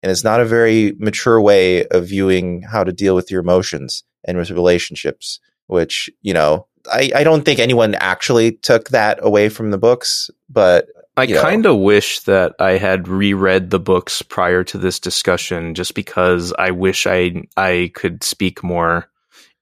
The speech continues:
Speaker 2: w-,
Speaker 1: And, and, and this is
Speaker 2: more
Speaker 1: only based on what
Speaker 2: informed
Speaker 1: I
Speaker 2: about
Speaker 1: remember. I think,
Speaker 2: Yeah,
Speaker 1: I think I
Speaker 2: exactly, 'cause, like,
Speaker 1: <laughs>
Speaker 2: like, I don't remember if how you remember is exactly how it went, but I'd have nothing to counter with, so.
Speaker 1: Yeah, and I, I, I think the only reason why I maybe remember it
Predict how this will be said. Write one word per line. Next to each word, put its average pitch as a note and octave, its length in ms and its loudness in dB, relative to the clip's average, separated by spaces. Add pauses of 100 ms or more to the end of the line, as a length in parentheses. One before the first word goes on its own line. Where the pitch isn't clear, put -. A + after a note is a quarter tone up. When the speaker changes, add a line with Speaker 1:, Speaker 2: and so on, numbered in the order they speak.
(140)
Speaker 2:
w-, A#2+ 240 2
Speaker 1:
And, E3+ 100 4
and, E3+ 180 2
and E3 100 4
this G3+ 100 4
is - 80 2
Speaker 2:
more D3+ 160 4
Speaker 1:
only D3+ 80 2
based C3+ 260 2
on A2 160 2
what G2+ 80 4
Speaker 2:
informed - 40 4
Speaker 1:
I A#2 40 4
Speaker 2:
about G#2 220 2
Speaker 1:
remember. G#2 480 0
I C3+ 80 0
think, F#3+ 160 2
Speaker 2:
Yeah, C3+ 60 2
Speaker 1:
I - 40 4
think C#3+ 80 2
I B2+ 40 4
Speaker 2:
exactly, D3 560 4
'cause, B2 260 2
like, C3+ 160 2 (160)
Speaker 1:
<laughs> - 0 -
Speaker 2:
like, C#3 280 2
I C3+ 200 2
don't C#3+ 240 2
remember D#3 340 4
if B2 200 2
how A#2 140 0
you A2+ 140 2
remember B2 240 2
is G2+ 100 -2
exactly F#2+ 440 0
how G2+ 180 0
it F2 60 -2
went, F#2+ 320 -2 (320)
but F#2 340 2 (140)
I'd F#2+ 180 0
have G2 220 0
nothing G2 440 0
to F2 80 -4
counter F2+ 380 -4
with, E2 240 -6
so. E2+ 560 -4
Speaker 1:
Yeah, C3 280 0
and B2+ 140 2
I, C3 120 0 (100)
I, C#3 200 0
I C#3+ 80 2
think E3 220 2
the D3 60 4
only C#3 180 4
reason C3+ 280 2
why G#2+ 340 2
I G#2+ 480 0 (180)
maybe G#2 420 0
remember F#2+ 480 2
it - 180 0